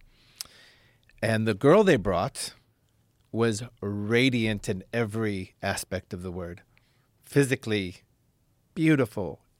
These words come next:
energy, kindness, just light. And all of my friends are like, "Who's that girl? That girl's amazing." Just a, f-, a friend of our painter friends. And a week went by,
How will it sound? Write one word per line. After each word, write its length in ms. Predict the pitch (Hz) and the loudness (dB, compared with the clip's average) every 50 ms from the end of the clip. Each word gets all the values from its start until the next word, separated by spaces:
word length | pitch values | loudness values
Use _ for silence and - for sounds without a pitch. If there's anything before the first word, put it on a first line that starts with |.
| _ - | _ -2
energy, 580 | 127 135 135 135 127 113 107 110 95 82 85 - _ _ | 0 0 0 0 -4 -4 -6 -10 -12 -12 -16 -18 _ _
kindness, 840 | - - - 131 123 127 123 113 104 92 87 - - - - - - _ _ _ | -12 -8 -6 -4 -4 -4 -4 -6 -8 -8 -10 -10 -14 -16 -16 -18 -20 _ _ _
just 220 | - 120 110 - | -10 -10 -10 -10
light. 580 | 110 101 104 110 117 135 131 113 - - - - - _ _ _ _ _ _ _ _ _ _ _ _ _ _ | -12 -12 -6 0 0 0 0 -2 -8 -14 -16 -16 -18 _ _ _ _ _ _ _ _ _ _ _ _ _ _
And 140 | 113 117 113 | -6 -4 -2
all 200 | 113 127 143 151 | 0 0 0 -2
of 100 | 143 127 | -2 -4
my 120 | 139 127 | -6 -6
friends 240 | 120 - 160 151 139 147 | -6 -6 -10 -8 -6 -6
are 20 | |
like, 140 | 131 123 - | -8 -8 -8
"Who's 180 | - 202 214 | -10 -10 -8
that 160 | - 247 233 - | -8 -8 -8 -4
girl? 340 | - 190 208 175 95 - _ _ | -2 -2 0 0 -2 -4 _ _
That 120 | - 135 147 | -10 -10 -6
girl's 200 | 185 185 180 180 | -6 -6 -6 -6
amazing." 360 | 170 175 180 185 160 - - _ _ _ _ _ _ _ _ _ _ _ _ _ _ - - - - - - - - - _ _ _ | -8 -6 -6 -6 -6 -8 -12 _ _ _ _ _ _ _ _ _ _ _ _ _ _ -20 -20 -20 -18 -20 -20 -20 -20 -20 _ _ _
Just 220 | - 135 123 - - | -6 -6 -6 -6 -8
a, 20 | 113 | -10
f-, 160 | - - _ _ | -10 -12 _ _
a 40 | - | -8
friend 260 | - - 117 113 117 | -2 -2 -2 0 0
of 140 | 113 104 101 | -2 0 0
our 120 | 104 101 | 0 0
painter 340 | - - 123 123 120 - 95 | 0 -2 -2 -2 -2 -6 -8
friends. 460 | - - 80 - - - - - - _ _ _ _ _ _ _ _ _ - - _ _ _ _ _ _ _ _ _ _ _ | -6 -8 -12 -12 -14 -20 -20 -20 -20 _ _ _ _ _ _ _ _ _ -20 -20 _ _ _ _ _ _ _ _ _ _ _
And 280 | - 107 107 107 107 107 | -4 -2 -2 -2 -2 -2
a 60 | 104 | 2
week 220 | 104 147 175 - | 2 2 2 2
went 200 | - 127 101 87 | 2 0 0 0
by, 320 | - 92 92 92 123 143 | -2 -2 -2 -2 -4 -6